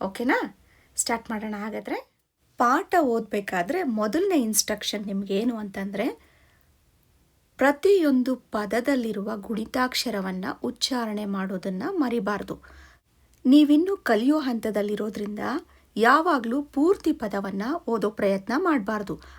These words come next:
ಆ ಪದದಲ್ಲಿರುವ ಪ್ರತಿ ಅಕ್ಷರ, ಅಂದ್ರೆ ಪ್ರತಿ ಗುಣಿತಾಕ್ಷರವನ್ನ ಉಚ್ಚಾರಣೆ ಮಾಡ್ಬೇಕು. ಆಗ ನೀವು ತಪ್ಪಿಲ್ದೆ ಖಂಡಿತವಾಗ್ಲೂ ಓದ್ತೀರಾ. ನಾ ಹೇಳಿದ್ದೆಲ್ಲ ಅರ್ಥ ಆಯ್ತಲ್ವಾ? ಈಗ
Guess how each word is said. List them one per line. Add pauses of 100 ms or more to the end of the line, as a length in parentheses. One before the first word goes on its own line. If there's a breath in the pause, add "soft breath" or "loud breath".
(140 loud breath)
ಆ
ಪದದಲ್ಲಿರುವ
ಪ್ರತಿ
ಅಕ್ಷರ,
ಅಂದ್ರೆ
ಪ್ರತಿ
ಗುಣಿತಾಕ್ಷರವನ್ನ (440 soft breath)
ಉಚ್ಚಾರಣೆ
ಮಾಡ್ಬೇಕು. (380 soft breath)
ಆಗ (480 soft breath)
ನೀವು
ತಪ್ಪಿಲ್ದೆ
ಖಂಡಿತವಾಗ್ಲೂ
ಓದ್ತೀರಾ. (720)
ನಾ
ಹೇಳಿದ್ದೆಲ್ಲ
ಅರ್ಥ
ಆಯ್ತಲ್ವಾ? (400 soft breath)
ಈಗ